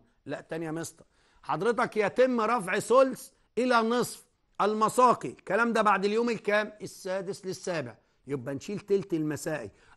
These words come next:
أو نصها يا مستر بعد كام يوم؟ بعد من ستة لسبعة أيام، يعني الأسبوع الأول. كويس، اللي بعد كده اليوم الثامن بقى واليوم العاشر حضرتك تعمل إيه؟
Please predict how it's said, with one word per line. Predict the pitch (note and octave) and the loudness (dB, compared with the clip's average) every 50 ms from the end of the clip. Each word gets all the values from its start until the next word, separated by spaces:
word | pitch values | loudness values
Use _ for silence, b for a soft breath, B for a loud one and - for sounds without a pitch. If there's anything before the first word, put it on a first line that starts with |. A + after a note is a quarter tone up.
| b - | b -2
أو | E3 F3 E3+ | -2 -2 -2
نصها | E3+ E3+ D#3+ - - - A3+ A3+ | -4 -6 -8 -8 -8 -8 -6 -4
يا | G#3 G3 | -4 -4
مستر | G#3 A#3 G#3 - - B3 A#3+ B3+ - - | -4 -4 -6 -4 -2 -2 -2 -4 -4 -2
بعد | C#3+ E3 D#3+ E3 E3+ | 0 0 0 0 -2
كام | - - A3 A3 A3 | -4 -4 -4 -2 0
يوم؟ | G#3+ G#3+ G#3+ G#3 - - - | 0 2 0 0 0 -4 -8
بعد | B2+ C#3 E3 E3 D#3+ E3 | -6 -6 -6 -4 -4 -6
من | E3+ E3+ D#3+ | -6 -6 -6
ستة | - - G#3+ G#3 - F#3 | -4 -6 -6 -4 -4 -4
لسبعة | E3+ - F#3+ F3+ F3 D#3+ D3 - | -2 -2 0 2 2 2 0 0
أيام، | C#3 D3 C#3+ C#3 B2+ - b b b b | -4 -4 -4 -4 -6 -8 b b b b
يعني | - D#3 C#3+ D3+ D#3+ | -4 -4 -2 -2 -4
الأسبوع | D3+ - D#3+ C3 D3+ E3+ D#3+ | -6 -6 -8 -6 -4 -2 -2
الأول. | D3 C#3 C3 B2+ A#2 G#2 G2 _ _ _ _ _ _ _ _ _ - | -2 -4 -4 -6 -6 -6 -8 _ _ _ _ _ _ _ _ _ -6
كويس، | - E3+ D3+ C#3 B2+ - - - | -2 -2 -2 -2 -4 -8 -6 -4
اللي | G3+ A3 A3 A3 F#3+ | -2 -2 -2 -2 -2
بعد | F3+ G3 G#3 G3 G3+ F#3+ | 2 4 4 4 4 4
كده | G3 - A3+ G#3 E3+ B2 - - _ _ _ _ _ _ _ _ _ _ _ _ _ _ b b b b b b b b | 4 4 4 4 2 0 -6 -12 _ _ _ _ _ _ _ _ _ _ _ _ _ _ b b b b b b b b
اليوم | E3 F3 F#3 G#3 A#3 B3+ C4+ | -6 -2 0 0 2 2 0
الثامن | B3+ - - - A#3 A#3 A#3+ A#3 A3+ G#3 G3 D#3+ | 0 -2 -2 0 2 4 4 4 4 4 4 2
بقى | F3+ E3+ C#3+ C3 A2 - _ - | 2 0 0 -4 -6 -8 _ -4
واليوم | B2+ F3 F#3 F#3 G3+ A3 A#3+ B3 B3 | 2 2 2 2 2 2 2 2 2
العاشر | A#3 A3 G3 A#3 B3+ C4+ A#3 - C4 C4 C4 - - | 4 4 4 4 4 2 2 4 4 4 4 2 0
حضرتك | - E3+ F3 F3+ A3 A#3 F3+ - - - | 0 0 2 2 2 2 2 0 0 0
تعمل | - A#3 G#3 G3 G3+ F#3+ F3 E3+ | 2 4 4 4 4 2 2 2
إيه؟ | F3 E3+ D#3 C#3 | 2 0 0 0